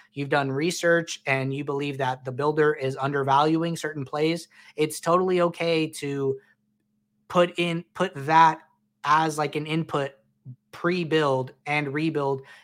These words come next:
and try and get higher Saber score lineups with the plays you know you want. Because at least now you're getting the plays you want and the lineups are higher Saber score,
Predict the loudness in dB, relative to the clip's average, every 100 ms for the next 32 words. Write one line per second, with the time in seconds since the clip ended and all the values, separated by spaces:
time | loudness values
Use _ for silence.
0 | -4 -2 0 2 2 2 0 0 -2 -2
1 | 0 0 -2 -4 -4 -6 -4 -2 -2 -2
2 | -4 -8 -14 -20 _ -2 -2 -2 -4 0
3 | 2 2 0 -4 -2 0 0 -4 -4 -2
4 | -4 -6 _ _ _ -2 0 0 0 0
5 | -2 -6 -6 2 4 4 4 2 2 0
6 | -2 -4 0 2 2 0 2 4 2 -2
7 | _ _ _ _ 0 4 4 2 2 0
8 | 0 0 -4 -6 -2 -2 -2 -2 -6 -6
9 | -6 -4 -2 -4